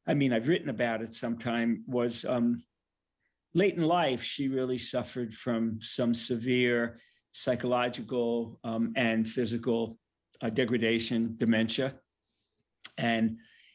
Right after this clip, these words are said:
we were down there, and one of her neighbors had a little dog, I mean, like a teacup poodle. And she brought her into the house when my mom was sitting in her wheelchair, really pretty non-interactive.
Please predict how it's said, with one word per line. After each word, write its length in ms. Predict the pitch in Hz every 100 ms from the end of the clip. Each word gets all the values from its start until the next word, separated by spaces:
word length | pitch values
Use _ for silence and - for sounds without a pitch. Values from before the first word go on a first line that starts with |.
| _ _ _ _ _ _ _ -
we 120 | 151
were 100 | 147
down 340 | 147 165 220 247
there, 220 | 143 135
and 100 | 139
one 100 | 156
of 120 | 151
her 100 | 147
neighbors 580 | 139 143 165 147 123 120
had 200 | 120 123
a 80 | 113 113 -
little 280 | 131 135 123
dog, 640 | 117 131 131 135 107 95 107
I 60 |
mean, 240 | 117 127 120
like 200 | 107 -
a 60 |
teacup 580 | 110 - 131 - 127 -
poodle. 640 | - 143 131 117 85 - _ _ _ _ _ _
And 180 | - 120
she 140 | - 131
brought 440 | - 139 160 165
her 100 | 160
into 320 | 147 147 147
the 120 | 123
house 460 | 95 131 127 127 -
when 160 | 120 117
my 140 | 117
mom 320 | 120 120 123
was 240 | 135 131 -
sitting 340 | 123 127 123
in 100 | 123
her 100 | 127
wheelchair, 640 | 139 127 120 120 - 127 123
really 420 | 127 131 123 113 - _
pretty 320 | - 190 190
non-interactive. 1900 | 180 143 139 139 139 135 - - - 139 131 131 127 156 147 139 117 107